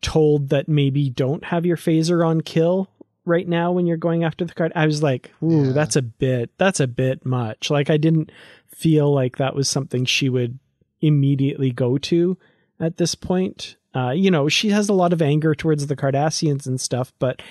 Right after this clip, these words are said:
Speaker 1: you have a weapon capable of stunning. I, I don't think that she would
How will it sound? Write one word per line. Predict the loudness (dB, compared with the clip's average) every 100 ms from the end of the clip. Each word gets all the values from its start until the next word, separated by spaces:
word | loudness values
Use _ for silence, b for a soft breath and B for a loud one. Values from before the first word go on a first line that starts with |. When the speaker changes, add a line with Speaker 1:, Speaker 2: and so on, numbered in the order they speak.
| B B
Speaker 1:
you | 2
have | 2 4
a | 4
weapon | 2 2 0
capable | 0 0 0 0 2 0
of | 0
stunning. | -4 -2 0 -2 -4 -6 -2
I, | -2 0
I | 0
don't | 0 -2
think | -2 -4 -2
that | -6 -2
she | -2 0
would | 0 -2